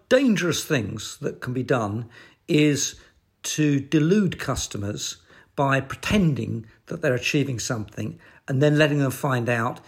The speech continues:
it's not quite what they thought was on the tin that they're buying. We have to have high standards,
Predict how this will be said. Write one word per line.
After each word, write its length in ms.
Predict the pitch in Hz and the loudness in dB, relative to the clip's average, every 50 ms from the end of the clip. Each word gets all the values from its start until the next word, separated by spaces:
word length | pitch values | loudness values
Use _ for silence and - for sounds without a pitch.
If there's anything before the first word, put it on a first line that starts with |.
| - _ - | -20 _ -14
it's 160 | 123 - - | -12 -6 -2
not 240 | 139 139 143 - - | -2 -2 -2 -4 -8
quite 340 | - - - 120 120 - - | -10 -6 -4 -4 -4 -4 -8
what 140 | 131 127 | -8 -6
they 120 | - 127 110 | -4 -4 -4
thought 340 | - - - 120 113 - - | -4 -4 -2 -2 -2 -4 -6
was 160 | - - - | -6 -6 -6
on 140 | 117 101 98 | -6 -4 -6
the 80 | 107 | -6
tin 320 | 104 - - - 127 113 98 | -6 -6 -4 -4 -2 -2 -4
that 160 | 98 98 - | -6 -8 -8
they're 120 | - 120 101 | -10 -10 -8
buying. 440 | 85 - - 98 90 - - - - _ _ _ _ _ _ _ _ _ _ - - - - - _ - | -8 -8 -6 -6 -8 -8 -10 -12 -16 _ _ _ _ _ _ _ _ _ _ -20 -20 -20 -20 -16 _ -4
We 120 | 147 131 | -2 0
have 260 | 131 190 220 170 - - | 2 2 2 2 0 -2
to 80 | 175 | 0
have 280 | 131 147 160 143 - - - | 0 0 0 -2 -2 -8 -14
high 240 | - - - 208 | -6 -2 0 0
standards, 760 | 175 - - - 165 131 131 135 156 254 - - - - - | 0 0 0 0 2 2 2 2 -2 -4 -4 -6 -8 -10 -10